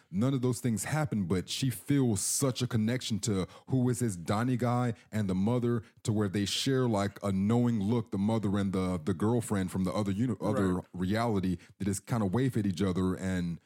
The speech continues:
Speaker 1: I don't know, there, there was something really touching about that. You
Speaker 2: Yeah,
Speaker 1: know?
Speaker 2: it, it was, because it, it, it, it's the idea that, you know, human connection transcends reality.
Speaker 1: Reality, yes.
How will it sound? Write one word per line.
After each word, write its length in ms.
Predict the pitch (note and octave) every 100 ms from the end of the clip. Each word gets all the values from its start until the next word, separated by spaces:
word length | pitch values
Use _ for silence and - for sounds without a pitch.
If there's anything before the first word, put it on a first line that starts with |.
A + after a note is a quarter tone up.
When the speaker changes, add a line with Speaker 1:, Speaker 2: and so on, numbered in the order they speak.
| _ _ -
Speaker 1:
I 60 | A2+
don't 80 | A#2
know, 100 | A2
there, 100 | G#2+
there 80 | B2+
was 80 | -
something 260 | D#3+ C#3
really 160 | C3+ A2+
touching 320 | B2+ A2+ G2+
about 240 | F2+ F2 D#2+
that. 200 | E2+ - -
You 140 | -
Speaker 2:
Yeah, 240 | A#3 C#3 -
Speaker 1:
know? 60 | D#3+
Speaker 2:
it, 120 | D#3+
it 60 | F#3
was, 220 | G#3+ D3
because 260 | B2+ C#3+ C#3
it, 160 | C3+
it, 240 | C#3+ C3 C3
it, 100 | C#3 C3
it's 200 | C#3+ B2+
the 160 | D3 D3
idea 320 | C#3+ D#3+ D3+
that, 340 | C#3 A#2+ G2+ - _ C3+
you 120 | C3
know, 120 | A#2
human 280 | B2+ C3 B2+
connection 440 | A#2+ A2+ A2+ A#2+
transcends 880 | A2 A2+ G#2+ A2+ G#2 G#2 G#2 - - _ - -
reality. 440 | A2+ G#2+ F#2+ E2+
Speaker 1:
Reality, 320 | F#2 G2 E2 D#2
yes. 500 | F2+ E2 D#2 -